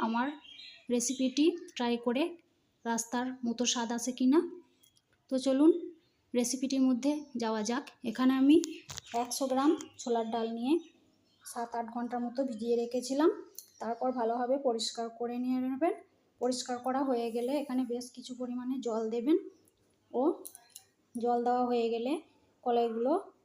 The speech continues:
জলের মধ্যে দিয়ে দেবেন এবং হলুদ গুঁড়ো ও লবণ গুঁড়ো মিশিয়ে নেবেন পরিমাণ মতো। তারপর ঢাকা দিয়ে মিনিট দশেক রেখে দেবেন, লো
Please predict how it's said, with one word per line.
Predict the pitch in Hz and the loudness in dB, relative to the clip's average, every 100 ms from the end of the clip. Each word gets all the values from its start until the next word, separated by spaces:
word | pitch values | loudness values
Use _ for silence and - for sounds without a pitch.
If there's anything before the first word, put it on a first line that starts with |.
| - 233 | -6 -2
জলের | 240 240 | 0 -2
মধ্যে | 240 214 247 226 | -4 -2 -2 -2
দিয়ে | 226 226 | -2 -2
দেবেন | 233 349 403 - 220 | 4 4 4 -10 -8
এবং | 233 311 - - _ _ _ - | 4 4 4 -6 _ _ _ -4
হলুদ | 233 233 220 220 | -2 -2 -6 -2
গুঁড়ো | 240 311 - - - | 4 4 2 -8 -6
ও | 233 | -2
লবণ | 226 214 226 220 | 0 -2 -4 -4
গুঁড়ো | 233 233 | -4 -6
মিশিয়ে | 226 240 240 | -8 -10 -8
নেবেন | 233 254 330 - - | -6 0 0 0 -6
পরিমাণ | 226 233 233 233 | -4 -4 -6 -6
মতো। | 226 277 - _ _ _ _ _ - | -6 -4 -4 _ _ _ _ _ -10
তারপর | 226 220 240 226 | -6 -2 -2 -2
ঢাকা | 220 220 214 | -6 -6 -6
দিয়ে | 226 269 - - _ - | -2 -2 -2 -8 _ -10
মিনিট | 220 226 214 | -6 -6 -4
দশেক | 240 - 302 311 - 208 | -6 -4 -6 -6 -14 -10
রেখে | 208 240 226 | -8 -6 -4
দেবেন, | 233 285 392 - - _ _ - | 0 4 2 0 -20 _ _ -8
লো | 226 | -2